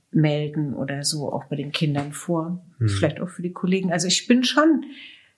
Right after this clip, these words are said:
Speaker 1: ich weiß, dass das so in dem herkömmlichen Setting eine Überforderung ist.
Speaker 2: Mhm.
Speaker 1: Deswegen wirklich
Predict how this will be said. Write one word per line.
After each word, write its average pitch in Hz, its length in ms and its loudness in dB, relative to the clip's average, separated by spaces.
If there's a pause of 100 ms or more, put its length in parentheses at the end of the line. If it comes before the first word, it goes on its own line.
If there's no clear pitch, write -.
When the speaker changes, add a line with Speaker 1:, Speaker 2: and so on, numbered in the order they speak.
Speaker 1:
ich 156 120 -2
weiß, 220 400 6
dass 247 180 0
das 208 320 2 (100)
so 214 480 6
in 160 240 2
dem 160 200 2
herkömmlichen 208 760 2
Setting 160 580 0
eine 160 280 -2
Überforderung 156 920 -2
ist. - 380 -6
Speaker 2:
Mhm. 95 380 2
Speaker 1:
Deswegen 165 460 0
wirklich 156 720 0